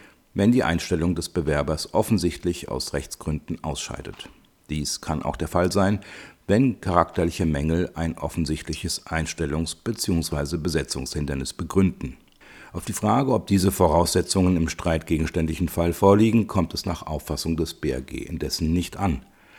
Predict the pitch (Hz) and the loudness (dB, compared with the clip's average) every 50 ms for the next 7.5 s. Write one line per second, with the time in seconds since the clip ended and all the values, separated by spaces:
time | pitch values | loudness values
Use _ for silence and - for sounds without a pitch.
0 | - - - - - - 98 113 117 110 - 113 107 - - 147 147 156 131 123 | -20 -20 -20 -16 -6 0 4 4 4 4 4 0 -2 2 2 4 6 6 4 4
1 | - 107 101 98 - - 98 92 - - - 82 - - 85 80 76 73 78 73 | 4 2 -2 -4 -2 -2 -2 -2 -2 -2 -4 -4 -4 -2 0 0 0 0 -2 -2
2 | - - - 78 71 - - - 98 95 92 92 90 87 82 - 73 - - 73 | -4 -2 -4 -4 -4 -4 -2 0 2 2 2 2 2 0 0 -2 -4 -4 -4 -4
3 | 73 76 71 71 73 - - - 76 - - - 76 73 - - - 80 76 - | -2 -2 -2 -4 -6 -6 -6 -6 -6 -4 -4 -4 -4 -4 -4 -6 -6 -6 -6 -6
4 | - - 73 73 73 71 - - 95 95 - - 92 82 82 78 - - 71 65 | -4 -4 -2 -2 -2 -4 -6 -6 -6 -6 -2 0 0 0 0 -2 -2 -4 -4 -6
5 | - - - - 76 71 71 71 73 69 62 - - - 69 67 64 67 67 - | -6 -6 -4 -2 -2 -2 -2 -2 -2 -4 -4 -6 -6 -6 -6 -4 -4 -6 -6 -4
6 | - 73 67 - - - - - 64 64 67 67 62 - 64 62 - - - 80 | -4 -4 -2 -4 -8 -10 -8 -8 -8 -6 -6 -8 -6 -6 -6 -6 -6 -6 -8 -8
7 | 78 - - - 57 - - - - | -8 -4 -4 -4 -4 -6 -12 -18 -20